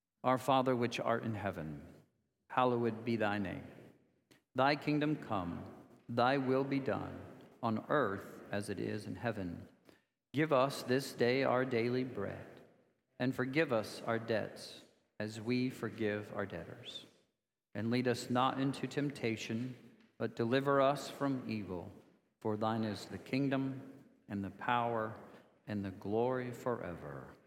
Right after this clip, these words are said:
Amen." Thank you for that and for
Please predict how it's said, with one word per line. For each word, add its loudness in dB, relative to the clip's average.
Amen." -10
Thank 2
you 4
for 2
that 6
and 4
for 2